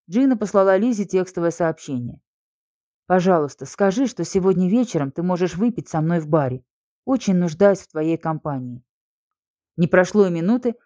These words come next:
как iPhone Джины завибрировал. Пришло сообщение от Лизы. Приятно быть кому-то нужной.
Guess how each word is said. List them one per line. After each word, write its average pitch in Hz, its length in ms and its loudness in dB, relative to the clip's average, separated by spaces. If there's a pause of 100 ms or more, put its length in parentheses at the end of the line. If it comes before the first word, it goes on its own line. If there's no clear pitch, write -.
как 208 200 -4
iPhone 214 340 2
Джины 240 300 2
завибрировал. 156 680 -2 (260)
Пришло 175 340 0
сообщение 185 580 0
от 170 220 -6
Лизы. 131 340 -8 (640)
Приятно 214 540 2
быть 202 220 0
кому-то 180 380 0
нужной. 165 460 -2